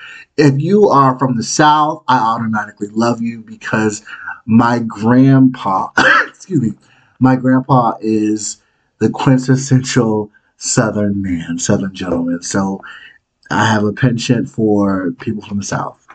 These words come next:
Um, but Charles and Miss Netta, at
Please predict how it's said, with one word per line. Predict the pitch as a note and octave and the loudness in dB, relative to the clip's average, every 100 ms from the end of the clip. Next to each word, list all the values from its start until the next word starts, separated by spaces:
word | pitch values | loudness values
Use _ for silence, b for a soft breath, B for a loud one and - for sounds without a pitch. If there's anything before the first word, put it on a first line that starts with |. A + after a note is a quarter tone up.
| B B B B | B B B B
Um, | G2 G2+ G2 F#2+ G2 | -4 -2 -2 -4 -4
but | - A#2 - | -2 -2 0
Charles | - F3+ C#4 D4+ | -2 0 0 0
and | B3+ G3 | 2 2
Miss | E3+ C3+ | 0 2
Netta, | B2+ G2+ F#2+ C3+ - _ _ _ _ _ _ _ _ _ - | 2 2 -4 -8 -12 _ _ _ _ _ _ _ _ _ -2
at | C#3 C#3+ - | 0 0 -4